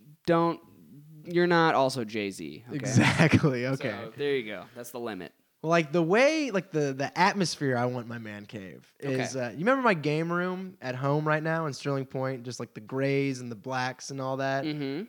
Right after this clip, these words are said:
Speaker 2: I want that sort of color scheme, you know?
Speaker 1: Grays and blacks.
Speaker 2: Grays and blacks
Speaker 1: I
Speaker 2: with,
Speaker 1: like
Speaker 2: like,
Speaker 1: that.
Speaker 2: nice, nice dark carpet, you know.
Speaker 1: Black is just so sophisticated
Speaker 2: It is.
Speaker 1: and
Speaker 2: It's classy.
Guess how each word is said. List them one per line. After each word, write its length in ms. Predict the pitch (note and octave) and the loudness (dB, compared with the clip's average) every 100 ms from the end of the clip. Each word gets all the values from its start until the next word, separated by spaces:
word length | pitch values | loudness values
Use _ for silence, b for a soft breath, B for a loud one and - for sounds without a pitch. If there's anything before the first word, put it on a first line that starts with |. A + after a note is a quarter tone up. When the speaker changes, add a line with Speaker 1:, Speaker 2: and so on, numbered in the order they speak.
| C#3+ | -2
Speaker 2:
I 40 | |
want 420 | D#3 G#3 A#3 E3+ | 0 2 2 0
that 240 | D3+ E3+ C#3+ | 2 2 2
sort 160 | - D3+ | -2 -4
of 100 | - | -2
color 260 | - C3+ A2 | -4 -4 -4
scheme, 380 | - F#2+ - - _ | -10 -16 -20 -20 _
you 120 | B2+ | -10
know? 140 | A#2+ A#2+ | -6 0
Speaker 1:
Grays 440 | C#3+ D#3+ G3+ G3+ | 2 4 2 0
and 180 | G3 F#3 | -4 -4
blacks. 320 | D#3 A2+ - | -2 -4 -4
Speaker 2:
Grays 340 | D3 F3 G#3+ G3 | -2 2 2 0
and 120 | G3 | -4
blacks 440 | E3 E3+ E3+ E3 | 0 2 4 2
Speaker 1:
I 40 | A3 | 2
Speaker 2:
with, 60 | G4+ | 4
Speaker 1:
like 80 | F#3+ | 4
Speaker 2:
like, 100 | B2+ | 2
Speaker 1:
that. 440 | D4+ G#4 - - | 0 0 -6 -10
Speaker 2:
nice, 680 | D#3 D#3+ F3 F3+ - - - b b b | -2 2 2 2 -2 -10 -12 b b b
nice 340 | D3+ F3 E3+ | -2 -2 -4
dark 600 | C#3 D3 C#3+ D#3+ D#3+ - | -10 -2 4 6 4 0
carpet, 640 | - E3 D#3+ D#3+ D#3 D#3 - | 0 2 2 2 2 0 -4
you 120 | D3 | -6
know. 440 | C3 A#2+ A#2 A#2 - b b | -2 -2 -2 -6 -12 b b
Speaker 1:
Black 320 | D#3 D4+ F#4 | -2 -2 -2
is 120 | G3 | -6
just 200 | - C#3 | -6 -6
so 680 | - E3 F3 E3+ D#3 C#3 A#2 - | -2 2 4 4 2 0 -4 -10
sophisticated 880 | - D3 - G3+ - - - A2 - | -10 -10 -4 -4 -4 -8 -8 -10 -10
Speaker 2:
It 120 | B2 A#2+ | -6 -2
is. 220 | F3+ B3 | 0 0
Speaker 1:
and 80 | B2+ | -2
Speaker 2:
It's 120 | G#2+ | -4
classy. 520 | - C3+ C#3 A3+ A#3+ | -4 2 6 8 6